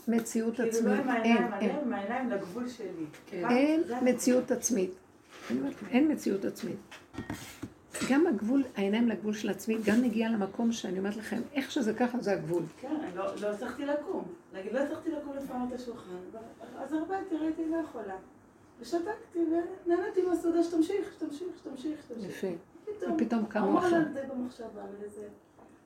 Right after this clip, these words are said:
Speaker 2: והמציאות
Speaker 1: זה מאוד
Speaker 2: הסתדרה
Speaker 1: יפה,
Speaker 2: עליי.
Speaker 1: כן. אין בתודעת עץ הדת סבלנות. אין לו כוח להחזיק ולסבל. הוא עצבני. הוא טיפש, אין לו רחם, אין לו לב.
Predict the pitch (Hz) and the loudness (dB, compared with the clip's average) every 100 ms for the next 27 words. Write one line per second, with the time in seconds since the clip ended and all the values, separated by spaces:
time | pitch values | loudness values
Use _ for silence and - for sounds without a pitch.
0 | - 190 202 214 220 - 285 311 185 180 | -14 -10 -8 -8 -10 -8 -4 0 2 4
1 | 339 - 170 226 - 196 - - - 175 | 6 6 4 -2 -6 -10 -18 -20 -16 -14
2 | 165 - - - - - - 277 349 339 | -14 -16 -20 -20 -20 -20 0 6 8 6
3 | 214 - 175 190 214 240 - 208 170 180 | 2 0 0 0 -2 -4 -4 -4 -2 -4
4 | 180 165 147 165 175 175 - - - - | -4 -6 0 0 0 -2 -4 -16 -20 -18
5 | - - - - - - - - - - | -18 -20 -20 -20 -20 -20 -20 -20 -6 2
6 | 285 320 - 202 - 208 180 - 165 196 | 4 4 0 -2 -4 -6 -6 -4 0 0
7 | 196 170 170 - 180 147 165 165 - - | 0 -2 -2 -4 -4 0 -2 -2 -10 -20
8 | - _ _ - - - 196 - 165 180 | -20 _ _ -20 -16 -6 -6 -4 -2 0
9 | 240 233 160 - - - - - - 214 | 0 -2 -6 -16 -20 -20 -16 -12 -8 -6
10 | - - - 269 - - - - 254 247 | -2 -2 0 0 -2 -10 -16 -2 4 6
11 | 208 202 180 - 165 220 196 185 170 170 | 6 2 -2 -4 -6 -2 0 0 0 0
12 | 151 135 | -2 -8